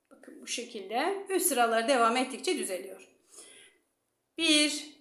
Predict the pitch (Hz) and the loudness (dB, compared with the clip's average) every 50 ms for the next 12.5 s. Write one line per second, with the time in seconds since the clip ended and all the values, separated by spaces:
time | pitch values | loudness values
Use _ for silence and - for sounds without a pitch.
0 | _ - 302 294 - - 285 277 294 277 - - - - - - 262 254 262 - | _ -4 -4 -2 0 0 0 0 -2 -4 -6 -12 -16 -12 -6 -4 -2 -2 -2 -4
1 | - - - - - - _ _ _ _ - 226 185 - - - - - - - | -6 -8 -8 -10 -16 -20 _ _ _ _ -2 0 0 0 0 -4 -12 -16 -18 -18
2 | - _ _ _ _ _ _ _ _ _ _ _ _ _ _ _ _ _ _ _ | -20 _ _ _ _ _ _ _ _ _ _ _ _ _ _ _ _ _ _ _
3 | _ _ _ _ _ _ _ _ _ - 254 269 262 269 277 294 285 262 285 262 | _ _ _ _ _ _ _ _ _ 2 4 4 4 2 -2 -2 -2 -2 -2 -2
4 | 277 285 277 - 302 277 269 - - 294 269 277 277 277 - - - - _ _ | -2 -4 -4 -2 -2 -4 -4 -6 -6 -6 -6 -6 -6 -10 -12 -18 -20 -20 _ _
5 | _ _ _ _ _ _ _ _ - 415 349 285 240 233 262 - - - - 359 | _ _ _ _ _ _ _ _ 0 2 4 4 4 4 2 -2 -4 -6 -4 -4
6 | 339 285 262 - - 202 196 196 202 220 196 196 208 226 269 - - 285 262 - | -4 -4 -4 -4 -4 -4 -4 -6 -6 -8 -6 -6 -6 -6 -8 -10 -10 -10 -8 -4
7 | 277 269 262 247 - - 240 214 180 170 170 175 165 160 151 160 170 - 170 170 | -2 -2 -2 -4 -4 -4 -2 0 0 0 -2 -4 -6 -8 -8 -8 -8 -10 -10 -10
8 | 160 143 151 156 156 151 151 156 160 165 196 226 262 311 359 403 359 403 381 - | -10 -10 -10 -10 -10 -10 -10 -10 -10 -8 -6 -4 -2 -2 -2 -4 -4 -8 -12 -16
9 | - _ _ _ _ _ _ _ _ _ _ _ - 254 226 165 - - 170 160 | -20 _ _ _ _ _ _ _ _ _ _ _ -6 -6 -6 -6 -6 -6 -6 -6
10 | 160 170 170 160 160 160 160 151 151 135 - - - 151 - - - - - _ | -6 -8 -8 -8 -8 -8 -10 -10 -12 -14 -16 -14 -14 -12 -12 -12 -16 -18 -20 _
11 | - 233 220 196 196 190 196 190 202 185 180 - - - 156 - - 190 156 151 | -16 -14 -12 -10 -8 -8 -8 -6 -6 -8 -6 -8 -10 -12 -12 -12 -14 -14 -14 -12
12 | 156 180 220 285 349 - 359 - - | -10 -10 -6 -6 -6 -6 -8 -12 -18